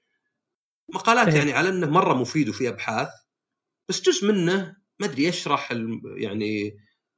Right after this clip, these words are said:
Speaker 1: المؤسس نفسه حق الشركة، وما أدري وين انولد، وش يحب ياكل، وش لابس. أنا ترى دائما إذا جيت و-، وقريت حتى لو رواية فيها وصف واحد وش لابس، أطمره، ما أدري ليه.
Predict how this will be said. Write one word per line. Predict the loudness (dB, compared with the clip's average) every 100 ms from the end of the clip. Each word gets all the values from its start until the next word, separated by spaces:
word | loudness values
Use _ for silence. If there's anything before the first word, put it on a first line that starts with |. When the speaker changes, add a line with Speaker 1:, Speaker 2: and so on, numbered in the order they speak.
| -2
Speaker 1:
المؤسس | 2 4 2 0 -4 -6 -6
نفسه | -6 -6 -8
حق | -8
الشركة، | -8 -4 -4 -4 -6 -6 -8 -18 _ _ _ _ _ _
وما | -6 -4
أدري | 0 2
وين | 2
انولد، | 2 2 0 -2 -4 -12 -14
وش | -10 -8 -8
يحب | -8 -4
ياكل، | 0 0 -2 -4 -4 -2
وش | -4 -4 -2
لابس. | -2 -2 -4 -8 0
أنا | 2
ترى | 2 2
دائما | 2 2
إذا | 0
جيت | -4 -6 -10 -14
و-، | -14 -16 _ _ _ _
وقريت | -4 0 0 -2
حتى | -6 0
لو | 2
رواية | 4 4 2 0 -6 -14 _ _ _ -8
فيها | -2 2
وصف | 2 2 -4 2
واحد | 4 4 -2 -10
وش | -2
لابس، | 2 2 0 -6 -10 -4
أطمره، | -4 -4 -8 -6
ما |
أدري | -8 -6
ليه. | -8 -10